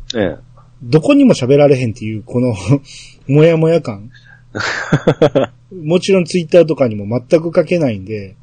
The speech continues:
Speaker 1: はいはいはい。
Speaker 2: どうやったいう、面白かったっていうのぐらいは言えたとしても、
Speaker 1: うん。
Speaker 2: どこがどうやったっていうのは一切言えないんで、
Speaker 1: うん。
Speaker 2: 非常に気持ち悪いんで、
Speaker 1: <laughs>
Speaker 2: うん、早くやってほしいですね。
Speaker 1: そうですね。
Speaker 2: うん。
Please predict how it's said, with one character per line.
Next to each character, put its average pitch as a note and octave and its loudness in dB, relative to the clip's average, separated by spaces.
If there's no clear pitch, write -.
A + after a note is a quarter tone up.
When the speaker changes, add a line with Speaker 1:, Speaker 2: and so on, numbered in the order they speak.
Speaker 1:
は A#2 0
い F#2 0
は E2 -6
い D#2 -6
は C#2+ -6
い。 - -2
Speaker 2:
ど F3 6
う F#3+ 6
や D#3 4
っ B2+ -4
た B2 -6
い B2 -6
う、 B2+ -4
面 G3 -2
白 A3 0
か G3 0
っ D3+ -6
た C#3 -4
っ B2 -4
て - -10
い C3 -2
う C3+ -2
の B2+ -4
ぐ A2 -6
ら A#2 -4
い A#2 -6
は A2+ -8
言 C3 -2
え C3+ -4
た A#2 -8
と G#2+ -16
し - -16
て A2+ -12
も、 G#2 -10
Speaker 1:
う F#2+ -12
ん。 E2 -12
Speaker 2:
ど D3 -4
こ F#3 -8
が F#3 4
ど F#3 2
う F#3 4
や D#3+ 6
っ B2 -10
た B2 -4
っ A#2 -8
て A#2 -14
い - -8
う A2 -10
の A2 -12
は - -6
一 D#3 -4
切 C#3+ -2
言 A2+ -4
え - -6
な G#2+ -8
い G2 -16
ん G2 -18
で、 F#2+ -18
Speaker 1:
う F#2+ -10
ん。 D#2+ -12
Speaker 2:
非 C#3+ -12
常 G3+ 2
に G3 -4
気 - -12
持 E3+ -2
ち D#3+ -4
悪 C3 -2
い G2+ -12
ん F#2 -16
で、 F#2+ -18
Speaker 1:
<laughs> - -16
Speaker 2:
う - -16
ん、 G#2 -16
早 A2+ -8
く A#2 -8
や A2 -6
っ - -16
て A2+ -14
ほ G2+ -12
し F2+ -18
い - -20
で F#2+ -20
す - -20
ね。 F#2 -18
Speaker 1:
そ E2+ -16
う - -18
で - -20
す C#2+ -20
ね。 D2 -12
Speaker 2:
う - -16
ん。 G2 -16